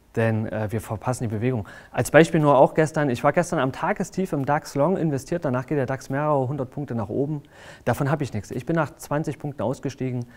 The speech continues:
war ein schöner Trade für mich, habe zehn Punkte riskiert, zwanzig Punkte verdient,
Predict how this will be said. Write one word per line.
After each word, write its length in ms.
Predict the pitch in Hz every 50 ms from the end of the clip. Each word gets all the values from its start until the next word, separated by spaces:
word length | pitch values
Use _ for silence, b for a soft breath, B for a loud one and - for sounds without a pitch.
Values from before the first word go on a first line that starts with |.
| B B B B B
war 100 | - 123
ein 120 | 131 127 -
schöner 220 | - 147 131 113
Trade 240 | - - 143 160 -
für 100 | - 147
mich, 180 | 143 139 - 131
habe 80 | 113
zehn 220 | - - 151 151 -
Punkte 240 | - 143 127 120 113
riskiert, 360 | 107 - - 156 160 156 -
zwanzig 320 | - 123 120 113 117 110
Punkte 220 | - - 120 104 107
verdient, 380 | - 107 - 120 117 120 120